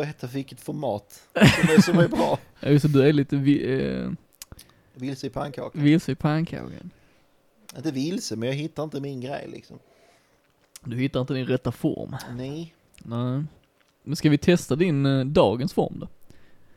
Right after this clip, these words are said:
Speaker 1: Ja, men det kan man väl, eh, det tycker jag.
Speaker 2: Kan vi väl göra då?
Speaker 1: Det tycker jag.
Speaker 2: Mm.
Speaker 1: Jag känner att det, dagens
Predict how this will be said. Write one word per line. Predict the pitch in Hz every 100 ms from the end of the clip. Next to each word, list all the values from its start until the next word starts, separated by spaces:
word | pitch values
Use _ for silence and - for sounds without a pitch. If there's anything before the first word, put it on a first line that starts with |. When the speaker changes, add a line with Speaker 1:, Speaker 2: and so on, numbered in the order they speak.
| _
Speaker 1:
Ja, | 139
men | 123
det | 107
kan | - -
man | 139
väl, | 175 170
eh, | 170 165 160 165 170 - - 117 113 -
det | 147
tycker | 247 -
jag. | -
Speaker 2:
Kan | 156
vi | 156
väl | 190
göra | 220 113
då? | - -
Speaker 1:
Det |
tycker | 151 262 -
jag. | -
Speaker 2:
Mm. | 131 135 156 156
Speaker 1:
Jag | 143 139
känner | - 165 139
att | 135 _
det, | 160 147
dagens | 135 165 143 123 127 -